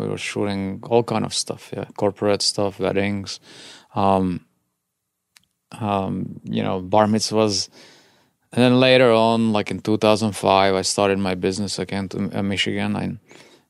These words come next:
and started to do more, like, high-end stuff, like commercials, internal, uh,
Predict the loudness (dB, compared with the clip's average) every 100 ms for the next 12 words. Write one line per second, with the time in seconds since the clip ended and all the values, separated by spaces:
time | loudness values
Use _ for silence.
0 | -8 -2 0 0 -2 -4 -12 _ _ _
1 | _ _ -4 2 2 4 0 0 0 0
2 | 0 -2 -6 -2 -2 -2 -4 -6 -8 -8
3 | -14 -14 -10 -8 -6 -8 -4 -2 -2 -4
4 | -8 -10 -12 -18 _ _ _ _ -10 -8
5 | -2 -2 0 0 -2 -4 -8 _ -12 -8
6 | -6 -4 -6